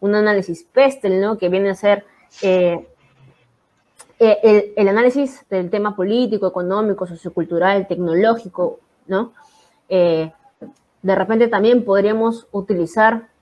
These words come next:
eh, o aplicar una matriz foda al modelo de negocio o al proyecto de exportación, ¿no? ¿Cuáles son las fortalezas? ¿Cuáles son las oportunidades que tenemos? ¿Las debilidades o las amenazas para poder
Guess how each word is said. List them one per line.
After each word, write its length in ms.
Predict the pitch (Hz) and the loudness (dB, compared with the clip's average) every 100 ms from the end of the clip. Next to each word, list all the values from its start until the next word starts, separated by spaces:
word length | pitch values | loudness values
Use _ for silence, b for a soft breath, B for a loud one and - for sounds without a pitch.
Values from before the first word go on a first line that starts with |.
| _ | _
eh, 580 | 185 180 180 175 175 170 | -8 -4 -2 -2 -4 0
o 160 | 202 196 | 2 2
aplicar 480 | 190 175 - 311 | 0 -4 2 4
una 200 | 285 262 247 | 6 4 4
matriz 400 | 208 247 262 - | 2 0 -2 -2
foda 460 | - 339 269 143 - _ _ _ _ _ _ - | 2 4 4 2 -4 _ _ _ _ _ _ -6
al 160 | 202 | -2
modelo 360 | 190 190 247 285 | 0 2 2 2
de 120 | 226 | 2
negocio 560 | 196 196 226 247 233 233 - - | 0 0 -2 -2 -4 -6 -16 -4
o 360 | 240 247 247 - _ - | 2 4 2 -6 _ -6
al 220 | 196 190 | -4 -4
proyecto 480 | 190 185 196 208 233 | -2 -2 0 0 0
de 80 | 226 | -4
exportación, 880 | - 185 175 - - 269 277 262 262 | -4 -8 -8 -16 -6 -2 0 -2 -6
¿no? 200 | 214 254 | -6 -2
¿Cuáles 220 | 220 196 | 0 0
son 100 | 214 | -2
las 100 | 214 | -2
fortalezas? 720 | 214 196 175 175 233 233 220 | -2 -4 -2 2 2 2 -4
¿Cuáles 200 | 208 202 | -4 -4
son 100 | 196 | -4
las 100 | 196 | -4
oportunidades 540 | 208 190 190 175 185 196 | -4 -4 -4 -4 -4 -6
que 60 | |
tenemos? 480 | 202 180 208 226 220 | -8 -6 -2 -2 -2
¿Las 120 | 202 | -4
debilidades 540 | 180 175 170 185 190 196 | -4 -4 -2 0 0 -2
o 40 | |
las 180 | 196 185 | -6 -6
amenazas 420 | 170 180 190 202 | -6 -4 -4 -6
para 240 | 196 180 - | -6 -6 -2
poder 300 | 175 202 | 0 0